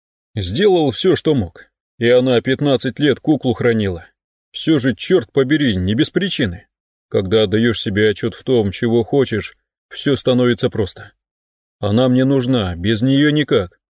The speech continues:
И с её стороны это взаимно. Так что нет, ни волнения, ни сомнений не испытываю. Наоборот, хочу, чтобы разговор с Семёном поскорее произошёл и не было недосказанностей.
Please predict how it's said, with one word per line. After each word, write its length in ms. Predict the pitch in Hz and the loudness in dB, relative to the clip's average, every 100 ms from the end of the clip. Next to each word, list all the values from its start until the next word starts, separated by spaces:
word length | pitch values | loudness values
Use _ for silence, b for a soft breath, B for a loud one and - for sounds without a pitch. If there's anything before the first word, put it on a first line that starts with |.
| _ _ | _ _
И 140 | 123 | -4
с 80 | - | -2
её 200 | 160 160 | 0 0
стороны 420 | - 156 170 170 | 2 2 2 2
это 260 | 151 139 139 | 0 0 -2
взаимно. 540 | 127 156 127 87 85 _ _ _ _ _ | 0 0 0 -4 -10 _ _ _ _ _
Так 200 | - 110 | -2 -2
что 180 | - 117 | 0 0
нет, 380 | 127 131 104 85 | 0 0 -2 -4
ни 220 | 90 90 | -6 -4
волнения, 600 | 95 120 139 165 151 123 | 2 2 2 0 2 2
ни 140 | 110 113 | 2 0
сомнений 540 | - 156 165 156 139 | 0 0 0 0 0
не 160 | 143 165 | 0 0
испытываю. 580 | - 180 147 92 82 _ _ _ _ _ _ _ | 0 -2 -2 -6 -10 _ _ _ _ _ _ _
Наоборот, 540 | 101 98 104 170 190 - | -4 0 2 4 2 2
хочу, 320 | 147 139 165 | -2 0 -2
чтобы 300 | - 151 151 | 0 0 2
разговор 420 | 156 147 175 143 | 2 2 2 2
с 40 | |
Семёном 400 | - 151 180 143 | 0 -2 0 0
поскорее 500 | 113 147 - 180 170 | 0 -2 0 0 0
произошёл 640 | 131 143 127 147 - 139 95 | 2 0 2 0 0 -2 -2
и 160 | 110 151 | -2 0
не 160 | 180 | 0
было 220 | 151 127 | 2 2
недосказанностей. 920 | 113 117 127 - 127 98 92 - - | 2 2 0 2 0 0 -6 -10 -18